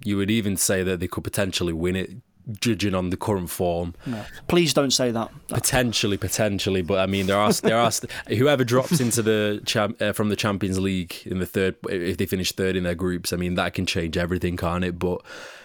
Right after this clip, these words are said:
Speaker 1: um, yeah, Arsenal probably have the best chance, I would say. In terms of United, I mean, I think it just depends where we are when it comes to the knockout stages, because at the moment,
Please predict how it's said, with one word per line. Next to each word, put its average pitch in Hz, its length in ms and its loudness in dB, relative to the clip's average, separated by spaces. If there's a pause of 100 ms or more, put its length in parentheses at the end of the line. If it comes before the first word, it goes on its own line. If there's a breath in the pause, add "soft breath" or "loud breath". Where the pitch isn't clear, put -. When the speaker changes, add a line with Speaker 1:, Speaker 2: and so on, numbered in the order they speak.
(260 loud breath)
Speaker 1:
um, 92 840 0 (140)
yeah, 98 220 0
Arsenal 120 380 2
probably 107 300 2
have 104 180 0 (180)
the 101 140 0
best 98 260 0
chance, 95 300 0
I 98 60 4
would 92 120 0
say. 92 340 0 (500 loud breath)
In 113 140 -2
terms 143 280 2
of 107 100 0
United, 107 580 2
I 101 40 2
mean, 95 520 0 (720 loud breath)
I 101 100 0
think 147 180 2
it 175 60 -2
just 139 180 0
depends 110 380 0
where 95 300 2
we 95 200 2
are 92 440 2 (180)
when 101 160 0
it 90 120 -2
comes 101 300 0
to 92 300 0
the 87 100 -2
knockout 92 460 -2
stages, 117 580 0
because 95 560 -2 (340 loud breath)
at 139 140 0
the - 80 2
moment, 92 560 0